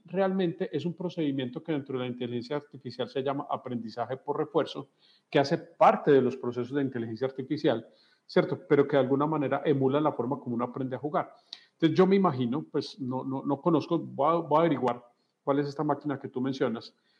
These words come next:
pero obviamente los programas de computador hay una forma de escribirlos por medio de árboles,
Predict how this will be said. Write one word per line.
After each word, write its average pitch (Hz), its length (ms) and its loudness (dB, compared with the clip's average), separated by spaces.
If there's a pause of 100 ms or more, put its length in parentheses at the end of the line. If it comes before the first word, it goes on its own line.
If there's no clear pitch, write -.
(300)
pero 147 280 2
obviamente 180 800 0 (420)
los 156 360 2
programas 160 580 0
de 190 120 -2
computador 165 920 -2 (760)
hay 139 200 0
una 165 160 0
forma 156 300 -2
de 151 60 -2
escribirlos 147 480 0
por 117 180 -8
medio 113 280 -2
de 120 180 -2
árboles, 120 600 -2